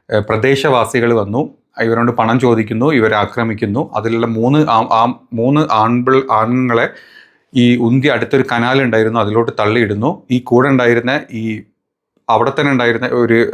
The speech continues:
ഈ ഹോം സ്റ്റേ നടത്തിക്കൊണ്ടിരുന്ന ആ ഒരു സ്ത്രീ, ഏ, അവിടുത്തെ, ഏ, ലോക്കൽ സ്ത്രീയാണ്. അവരെയും കൂടെ തന്നെ ഈ ഇസ്രായേലി വനിതനെയും കൂട്ടബലാത്സംഗം ചെയ്യുന്നു. ഈ മൂന്ന് പേര് കൂടി തള്ളിയിട്ട ആൾ, മൂന്ന് ആണിൽ ഒരാൾ മരിക്കേണ്ടായിട്ടുണ്ട്.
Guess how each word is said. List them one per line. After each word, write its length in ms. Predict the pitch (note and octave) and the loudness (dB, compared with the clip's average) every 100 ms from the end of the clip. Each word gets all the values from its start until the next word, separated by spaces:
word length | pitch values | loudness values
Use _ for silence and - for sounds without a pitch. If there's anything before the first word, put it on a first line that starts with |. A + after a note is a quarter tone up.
| - | -2
ഈ 280 | G#2+ A2 A2 | -2 -4 -6
ഹോം 280 | A2+ C3 C#3 | -2 2 2
സ്റ്റേ 240 | D3+ - D#3+ | 0 -2 0
നടത്തിക്കൊണ്ടിരുന്ന 680 | B2+ - A#2+ A#2+ A2 A2 | 0 -4 -4 -4 -4 -2
ആ 140 | G#2+ A2+ | 0 0
ഒരു 160 | A#2 | -2
സ്ത്രീ, 300 | A#2 - F#2 - G#2+ | -6 -8 -8 -6 -6
ഏ, 40 | B2+ - | -4 -2
അവിടുത്തെ, 360 | A#2 A2+ B2+ A#2+ | -2 0 0 -2
ഏ, 560 | - - - B2 A2+ | -4 -10 -6 -4 -2
ലോക്കൽ 340 | A#2+ A2+ - A#2 | 0 -2 -2 -6
സ്ത്രീയാണ്. 540 | - G#2+ F#2+ F#2 D#3 - - - _ | -2 0 0 0 -4 -10 -20 -20 _
അവരെയും 440 | B2 B2+ D#3+ C3+ D3 | 0 2 2 0 0
കൂടെ 440 | C3 C3 D3 D3+ | 2 2 2 0
തന്നെ 300 | B2 A2+ F#3 - - - C#3+ | -2 -2 -4 -10 -20 -6 0
ഈ 120 | D3 | 2
ഇസ്രായേലി 520 | A#2+ - F#3 F#3 F#3+ | 2 0 0 2 0
വനിതനെയും 640 | D#3+ B2+ A#2+ B2 A#2 C3+ - _ | 0 -2 -2 -4 -6 -8 -14 _
കൂട്ടബലാത്സംഗം 880 | - D3+ F3+ D3 A#2+ A#2+ C3 A#2 A#2 | -8 -4 -2 0 2 0 -2 -2 -2
ചെയ്യുന്നു. 360 | G#2 G#2 G#2+ A#2+ | -2 -2 -4 -4
ഈ 100 | A#2+ | -2
മൂന്ന് 320 | A2 A2+ A#2 | -2 -2 -2
പേര് 220 | G2+ G2+ | -2 -2
കൂടി 380 | G2 F#2 E3+ - _ _ _ _ | -2 0 -2 -4 _ _ _ _
തള്ളിയിട്ട 440 | C3+ D#3+ G3+ D#3 D#3 | 0 4 4 2 -2
ആൾ, 400 | D3+ A#2 A2+ G#2+ | -2 0 0 -2
മൂന്ന് 340 | G#2+ A#2+ C#3 B2+ | -4 -4 -4 -4
ആണിൽ 340 | A2+ A#2+ B2+ | -4 -2 -2
ഒരാൾ 440 | C#3+ A#2 C#3 A2+ A#2+ | 0 0 2 0 0
മരിക്കേണ്ടായിട്ടുണ്ട്. 840 | G#2+ F#2+ - A2 F#2 E2+ G2 | -2 -6 -2 -2 -2 -8 -10